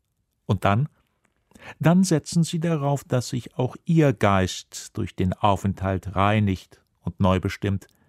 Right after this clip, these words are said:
dass er von Schönheit gestreift, wiederbelebt, zumindest durchgelüftet wird. Rom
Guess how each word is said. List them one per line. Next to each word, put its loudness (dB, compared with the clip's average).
dass -2
er 0
von 0
Schönheit 2
gestreift, -4
wiederbelebt, 0
zumindest 0
durchgelüftet -2
wird. -12
Rom 4